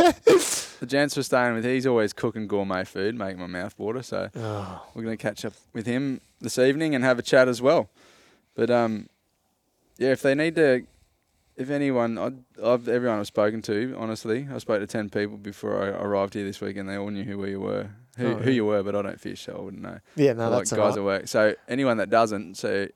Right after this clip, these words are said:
Speaker 2: it, what's your YouTube and Instagram? How do they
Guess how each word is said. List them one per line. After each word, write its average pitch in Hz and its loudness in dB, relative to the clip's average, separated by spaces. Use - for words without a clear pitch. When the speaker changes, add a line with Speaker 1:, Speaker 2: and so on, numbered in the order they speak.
Speaker 2:
it, 107 -2
what's 127 -4
your 117 0
YouTube 110 -4
and 92 -6
Instagram? 104 -6
How 117 -4
do 98 -6
they 85 -2